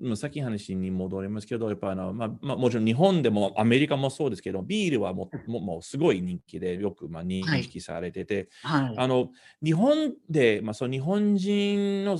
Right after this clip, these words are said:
Speaker 1: サイダーファン、
Speaker 2: うん。
Speaker 1: ファンを作るように、あ、なんか一番なんかチャレンジングなことは何ですか？
Speaker 2: サ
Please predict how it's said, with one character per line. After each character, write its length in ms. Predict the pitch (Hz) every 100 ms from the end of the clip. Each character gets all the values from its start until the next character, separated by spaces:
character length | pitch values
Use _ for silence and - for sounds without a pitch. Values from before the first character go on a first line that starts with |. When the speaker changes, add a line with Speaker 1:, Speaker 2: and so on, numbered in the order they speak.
| -
Speaker 1:
サ 300 | - - 185
イ 60 | 208
ダ 140 | 226
ー 20 |
フ 160 | 214 -
ァ 240 | 240 233
ン、 300 | 185 117 92 - _ _ _ _ _ _ -
Speaker 2:
う 40 |
ん。 40 | 127
Speaker 1:
フ 40 |
ァ 180 | 196 208
ン 40 | 143
を 180 | 135 -
作 280 | - -
る 80 | 190
よ 100 | 151
う 40 | 107
に、 220 | 107 101 - - - _
あ、 120 | - 131
な 100 | 120
ん 20 |
か 60 | 113
一 240 | 208 208 240
番 180 | 208
な 80 | 143
ん 40 | 123
か 120 | 101
チ 220 | - -
ャ 100 | 294
レ 80 | 359
ン 80 | 277
ジ 120 | 170
ン 20 |
グ 60 | 117
な 60 |
こ 140 | - -
と 160 | 92
は 200 | 92 82 -
何 280 | 110 147 151
で 100 | 82
す 120 | -
か？ 120 | - - _ _ - - - - - _ _ _
Speaker 2:
サ 140 | -